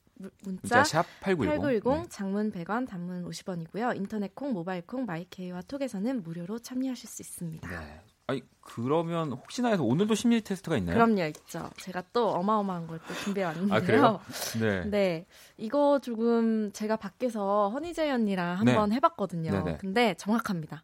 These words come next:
Speaker 2: 아, 정확해요?
Speaker 1: <laughs> 네, 정확해요.
Speaker 2: 여러분, 정확하답니다,
Speaker 1: 네.
Speaker 2: 지금.
Speaker 1: 자, 질문할게요.
Speaker 2: 네네.
Speaker 1: 오랜만에 잘 안 쓰던 개인 사물함을 열어보게 됐어요.
Speaker 2: 네, 사물함.
Speaker 1: 근데 안에 들어있는 물건을 보고 깜짝 놀랐는데요.
Speaker 2: 음.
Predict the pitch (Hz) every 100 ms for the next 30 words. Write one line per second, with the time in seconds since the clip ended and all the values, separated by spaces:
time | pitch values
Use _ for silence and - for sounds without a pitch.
0 | _ 90 95 110 107 262 - 320 277 277
1 | 285 - 254 208 208 208 104 117 - 123
2 | 107 85 - 110 85 80 - - - -
3 | _ _ - 202 170 - _ _ _ _
4 | _ _ _ - 226 220 214 226 254 -
5 | 170 220 107 90 80 - _ _ _ -
6 | - 262 330 320 240 190 175 175 - 180
7 | 165 180 - 240 226 226 226 - 185 190
8 | 330 370 392 302 214 175 202 208 175 156
9 | - - 107 127 98 85 135 123 90 117
10 | 240 180 240 277 - 247 269 254 196 190
11 | 226 226 214 170 214 294 180 - _ -
12 | 370 403 381 262 190 214 190 104 190 277
13 | 202 180